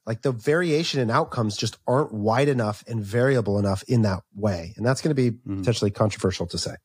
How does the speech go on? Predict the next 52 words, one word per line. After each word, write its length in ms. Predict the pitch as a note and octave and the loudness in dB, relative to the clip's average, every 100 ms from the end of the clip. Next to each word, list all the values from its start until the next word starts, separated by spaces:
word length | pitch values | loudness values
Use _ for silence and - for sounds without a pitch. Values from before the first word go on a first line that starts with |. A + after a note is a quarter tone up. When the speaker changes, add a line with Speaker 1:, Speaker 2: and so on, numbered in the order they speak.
| _ | _
Speaker 1:
but 160 | F2+ - _ _ | -10 -10 _ _
Speaker 2:
Right. 280 | G2 F#2+ E2+ - _ - _ _ - | 0 0 -2 -14 _ -20 _ _ 0
Well, 160 | C#3+ | 2
I 100 | B2 | 2
think 160 | A#2 B2 | 0 -2
it, 100 | G#2 | -2
it 120 | G#2 | -2
pushes 280 | C3 G#2+ F#2+ | -2 0 -2
against 380 | F#2 A2 G2+ - | 0 0 -2 -4
the 80 | G2+ | -2
move 240 | F#2+ G#2 | 0 -2
fast, 360 | - F#2+ F2+ - - | 0 0 0 -8 -2
break 260 | F#2+ F#2 | 0 0
things 600 | - F#2 E2+ D#2+ D#2 - - | -4 -2 -2 -2 -6 -14 -2
mindset 520 | G2+ G2+ F#2 F2+ D#2 | 0 0 0 -2 -4
that's 180 | - E2 | -6 -8
sort 240 | - E2 D2+ | -2 -2 -2
of 180 | F2 - | -8 -2
been 360 | E2+ D#2 D#2+ - _ _ _ | 0 0 -4 -10 _ _ _
de 140 | - G#2+ | -4 -2
rigueur 400 | G2 F#2 G2 G#2 | -2 -2 -2 -2
for 160 | - | 0
a 60 | G2+ | 0
long 240 | G2 G2 G#2 | 2 0 0
time, 380 | A2 A2 B2+ B2 - - | 0 0 -2 -6 -20 -14
which 160 | - G2 | -6 -4
is 120 | G2 | -2
to 80 | G2 | 0
Speaker 1:
Right. 80 | G2+ | 2
Speaker 2:
say 140 | G#2 | 2
that, 160 | F#2+ F2+ | 2 0
like, 300 | F2+ E2+ - _ _ | -2 -4 -8 _ _
you 100 | G#2 | -12
find 300 | - B2 A#2+ | -2 0 0
the 120 | A2+ | 2
opportunity, 500 | G#2 G2+ A#2+ G#2 F#2+ | 0 -2 -2 0 0
you 100 | F#2 | -2
move 180 | G2+ G2 | 0 2
into 240 | G2 - | 0 0
it 40 | F2 | -2
as 80 | - | 0
fast 280 | F2+ F2+ | -2 -2
as 80 | E2 | -8
possible. 640 | - F#2 E2+ E2 E2+ E2 - _ _ _ | 0 2 2 -2 -2 -2 -6 _ _ _
Doesn't 260 | A2+ A2 | -2 0
matter 200 | G#2 G2+ | 0 2
if 140 | F#2+ E2+ | 0 -4
you 40 | |
plan 240 | F2+ F2+ E2 | -2 -2 0
for 220 | - D#2+ | -2 -2
it 60 | |
first. 440 | - F2 D#2+ - | 0 0 0 -6